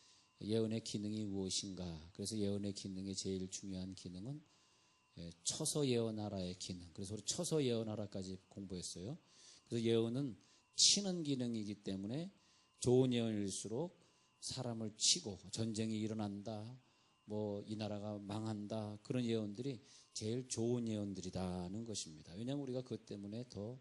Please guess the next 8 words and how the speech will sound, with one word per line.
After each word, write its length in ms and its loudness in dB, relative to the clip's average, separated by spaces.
경각심을 600 -4
가지고 520 -6
기도할 360 0
수 160 -6
있기 180 -12
때문에 540 -8
그런 200 -10
거죠. 300 -4